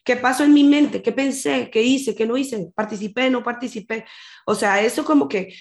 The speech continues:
lo siento yo en las fibras de la piel y no se compara con, con una conversación de coaching que también viene incluida, yo sé, en este pack.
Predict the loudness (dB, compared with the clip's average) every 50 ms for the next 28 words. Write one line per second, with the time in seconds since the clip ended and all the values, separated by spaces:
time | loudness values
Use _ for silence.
0 | -20 -20 _ 0 2 4 4 4 2 2 2 0 2 2 0 0 0 2 2 2
1 | 2 2 2 2 0 -2 -2 0 0 2 2 2 0 0 0 0 0 0 -2 0
2 | 0 0 0 0 0 -4 -10 -16 _ _ _ _ _ _ _ _ _ 0 2 2
3 | 2 4 2 2 0 0 -2 -2 -2 -2 -2 0 0 2 2 2 0 -2 -4 -6
4 | -12 _ _ _ _ -4 0 2 2 2 2 0 -2 -2 -2 0 2 2 2 2
5 | 2 2 0 0 0 0 -2 0 0 0 -2 -2 -2 -2 -2 -2 -2 -2 -2 -4
6 | -8 -8 -8 -8 -6 -4 -4 -4 -2 0 0 2 2 2 0 -2 -6 -8 -14 _
7 | _ -2 0 2 2 2 2 0 -2 0 0 2 2 4 4 2 2 0 0 -2
8 | -2 -2 -2 0 0 0 0 0 0 -2 -4 -4 0 0 0 0 0 -4 -8 -16